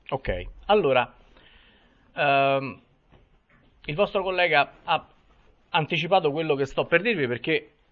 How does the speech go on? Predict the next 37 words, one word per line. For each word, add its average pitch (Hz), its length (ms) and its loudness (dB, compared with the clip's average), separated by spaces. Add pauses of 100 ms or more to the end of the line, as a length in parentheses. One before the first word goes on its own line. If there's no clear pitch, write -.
nelle 160 680 -2
varie 160 400 2
cose 123 460 -2
che 120 120 -2
Simmel 123 440 -6
ci - 180 -4
ha 120 100 4
offerto 117 560 0
come 117 200 -4
strumenti 139 520 -6
di 117 80 -4
comprensione 123 680 -6
della 123 200 0
realtà, - 360 -2
ce - 180 -4
n'è 165 120 -2
una 120 280 -4
che 117 320 -4
è 120 140 -8
particolarmente 120 880 -2
rilevante 110 600 -4 (1080)
e 202 160 -4
che 196 140 0
vi 170 400 0
farà 165 480 6
un 147 120 -4
minimo 160 320 0
di 185 60 -2
stress, 165 420 4
perché 147 440 -4
tendenzialmente 151 800 0
la 127 140 0
si 131 120 -2
ricorda 123 500 2
e - 20 0
la 110 100 0
si, 117 340 -8